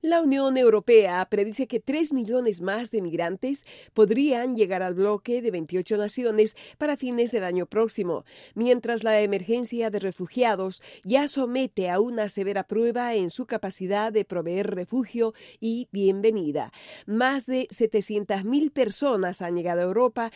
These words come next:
buscando santuario o trabajos en lo que va del año, abrumando a los centros de recepción y a las autoridades fronterizas. El pronóstico de otoño de la Unión Europea, divulgado el jueves,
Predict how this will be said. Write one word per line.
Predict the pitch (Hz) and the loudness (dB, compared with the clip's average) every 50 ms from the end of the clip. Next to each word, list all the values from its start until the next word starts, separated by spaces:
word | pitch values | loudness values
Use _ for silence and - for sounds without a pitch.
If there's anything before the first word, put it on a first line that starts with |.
| - - - - | -16 -20 -18 -12
buscando | - 165 - - 190 190 202 214 | -12 -12 -8 -4 -4 -2 -2 -2
santuario | 214 - 254 254 233 - 254 247 240 240 240 247 247 247 - - | -2 -4 -4 -6 -4 -2 -2 -2 0 -2 -2 0 0 0 0 -2
o | 226 220 | -4 -4
trabajos | - 240 233 240 254 247 220 196 240 233 240 233 - | -2 -2 -2 0 -2 -2 -4 -4 -4 -4 -4 -4 -2
en | 240 196 | -2 -2
lo | 185 180 | -2 -4
que | - 180 | -4 -6
va | 165 165 165 | -6 -4 -4
del | 185 202 240 | -4 -2 0
año, | 247 240 196 170 143 117 - - - - - - - | 0 0 0 -2 -4 -6 -10 -16 -20 -20 -20 -8 -2
abrumando | 202 214 214 233 254 247 277 294 285 269 254 262 262 254 - | 0 2 2 2 2 2 0 0 0 0 0 0 0 0 0
a | 220 | -2
los | 208 208 190 180 - | -2 -2 -2 -4 -4
centros | 269 277 277 262 - - 240 240 214 | -4 -4 -4 -4 -4 -4 -4 -2 -2
de | 214 185 | -2 0
recepción | 196 240 247 - 240 196 - - 262 262 226 208 214 254 - - | 0 -2 -2 -2 -6 -6 -4 -2 0 2 2 2 2 -2 -4 -4
y | 226 208 202 | -2 0 0
a | 185 180 | 0 0
las | 180 175 - | -4 -6 -6
autoridades | 226 226 220 - 202 180 175 170 180 180 180 180 175 - | -6 -6 -6 -4 -4 -4 -2 -2 -2 0 -2 -2 -4 -6
fronterizas. | - 175 165 160 - 180 180 226 269 262 - - 147 135 - - - - - - - - - - | -6 -6 -6 -6 -4 -4 -2 -2 -2 -2 -2 -4 -8 -8 -8 -12 -16 -20 -20 -20 -20 -20 -10 -4
El | - 202 | -4 -4
pronóstico | - 254 277 302 330 311 - 320 - 277 247 | -2 0 0 0 0 -2 -4 -4 -2 0 2
de | 226 214 | 2 2
otoño | 202 - 247 247 254 254 254 247 | 2 2 0 0 0 0 0 2
de | 233 220 208 | 2 2 2
la | 190 170 170 | 0 -2 0
Unión | 180 196 208 214 214 | 0 0 2 2 2
Europea, | 208 196 180 170 160 - 208 196 185 165 143 123 - _ - - - - | 2 2 2 0 -4 -2 -2 -2 0 0 -2 -4 -8 _ -20 -20 -14 -8
divulgado | 180 208 190 196 175 - 226 220 233 233 226 | -6 -4 -4 -4 -4 -2 0 0 4 6 6
el | 214 | 4
jueves, | 214 - 226 240 233 226 202 233 226 - - | 4 4 4 6 6 6 6 4 -2 -4 -10